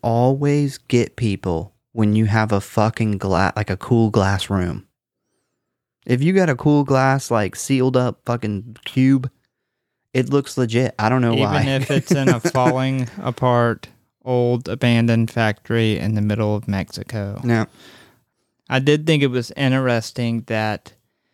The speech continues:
Speaker 2: right after he has the surgery, he's kinda sketching in his notebook, drawing up plans, and he kinda has this moment where he stops and thinks about something,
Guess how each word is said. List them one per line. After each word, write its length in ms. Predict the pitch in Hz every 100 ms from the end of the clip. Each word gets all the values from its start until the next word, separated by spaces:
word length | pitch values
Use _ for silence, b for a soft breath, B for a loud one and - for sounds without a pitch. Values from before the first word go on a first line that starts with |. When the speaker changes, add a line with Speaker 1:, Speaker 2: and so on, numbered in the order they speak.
| _ _ _ _ _
Speaker 2:
right 380 | - 127 123 123
after 560 | 123 120 117 - 127 117
he 220 | 120 117
has 340 | 120 113 110
the 160 | - 117
surgery, 880 | - 135 139 131 127 127 127 127 113
he's 540 | 110 135 127 113 -
kinda 500 | - 127 117 104 107 -
sketching 580 | - - 135 113 123 120
in 80 | 113
his 200 | 110 -
notebook, 580 | 135 131 - 131 123
drawing 420 | - 123 117 117 117
up 200 | - -
plans, 800 | 131 131 131 127 123 120 113 -
and 500 | 117 110 107 95 107
he 80 |
kinda 300 | 104 123 113
has 240 | 107 110 107
this 240 | 117 101
moment 360 | 127 123 120 -
where 120 | 104
he 40 |
stops 480 | 104 - 123 110 - 110
and 120 | 113
thinks 300 | 143 147 -
about 320 | 127 123 120
something, 640 | - 127 120 127 123 117